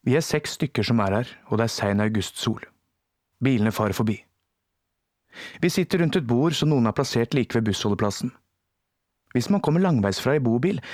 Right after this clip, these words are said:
er dette et perfekt sted å parkere bilen og komme seg ut og strekke litt på beina. Pisse over autovernet, se på utsikten. Men det er ikke så ofte noen sitter her.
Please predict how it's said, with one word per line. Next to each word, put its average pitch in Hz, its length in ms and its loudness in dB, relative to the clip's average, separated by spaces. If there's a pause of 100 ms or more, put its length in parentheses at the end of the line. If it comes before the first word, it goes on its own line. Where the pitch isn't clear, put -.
(300)
er 131 120 0
dette 131 220 0
et - 100 -4
perfekt - 480 -4
sted 110 240 0
å - 80 -2
parkere 113 400 0
bilen 104 300 0
og - 80 -6
komme 98 260 2
seg 101 160 -2
ut - 80 -4
og 107 60 -4
strekke 113 300 -2
litt 95 120 -4
på 110 80 2
beina. 107 300 -2 (680)
Pisse 175 240 0
over 131 160 2
autovernet, 110 480 0 (320)
se 131 160 0
på 139 160 0
utsikten. - 400 -4 (1400)
Men 120 100 0
det 123 80 2
er 135 120 0
ikke 151 120 -4
så 214 140 -2
ofte - 180 -2
noen 143 220 2
sitter 127 260 0
her. - 120 -10